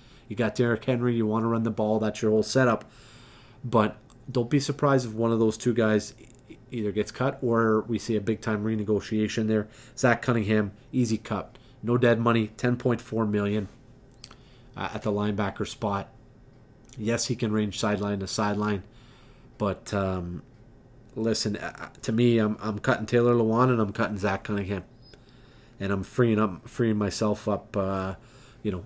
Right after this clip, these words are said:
almost twenty-four and a half million gets me sixteen million under the cap, and I don't let a pass rusher like, like Harold Landry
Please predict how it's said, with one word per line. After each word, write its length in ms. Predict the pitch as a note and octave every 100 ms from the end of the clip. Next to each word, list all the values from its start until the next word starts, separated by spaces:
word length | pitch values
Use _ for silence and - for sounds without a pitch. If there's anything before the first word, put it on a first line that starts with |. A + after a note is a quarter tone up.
| -
almost 280 | A2+ G#2 -
twenty-four 460 | A#2 G#2+ G#2+ A2
and 60 | G#2
a 40 |
half 240 | G#2 G2+ -
million 340 | G#2+ G#2+ G2+
gets 220 | G2 -
me 80 | G2+
sixteen 580 | - - - - A2+ G#2
million 280 | A2 G#2+ G#2
under 180 | G2+
the 100 | G2
cap, 380 | F#2+ G#2+ G#2 - - -
and 120 | G2+ F#2+
I 140 | G#2
don't 300 | G#2 G#2+ F2+
let 300 | G#2 G2+ - - -
a 60 | G2+
pass 400 | - G#2+ G2 -
rusher 360 | G#2 F#2+ G#2+ G2
like, 260 | F#2 F#2 - -
like 360 | - G#2 G2 -
Harold 300 | A2+ G#2 F#2
Landry 440 | G2 G2 F#2+ F#2+